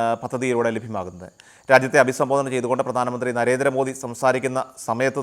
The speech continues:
തന്നെ ഡയറക്റ്റ് ബെനിഫിറ്റ് ട്രാൻസ്ഫർ, ഡി ബി ടി സംവിധാനം മുഖേന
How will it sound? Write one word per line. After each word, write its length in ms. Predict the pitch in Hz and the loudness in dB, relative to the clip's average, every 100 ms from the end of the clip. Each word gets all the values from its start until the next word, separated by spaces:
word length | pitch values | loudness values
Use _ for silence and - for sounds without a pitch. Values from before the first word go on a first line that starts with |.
| 113 | -2
തന്നെ 160 | 127 233 _ - - 143 | -4 -8 _ -20 4 8
ഡയറക്റ്റ് 380 | 160 170 185 | 8 6 2
ബെനിഫിറ്റ് 560 | 180 139 139 147 127 131 | 2 2 2 0 -2 0
ട്രാൻസ്ഫർ, 380 | 127 123 117 135 - 117 | -2 -4 -6 -8 -6 -4
ഡി 100 | 143 | -2
ബി 160 | 156 | 0
ടി 160 | 160 160 147 | -2 -2 -2
സംവിധാനം 400 | 117 117 123 120 | -4 -2 -2 -2
മുഖേന 300 | 110 113 | -4 -4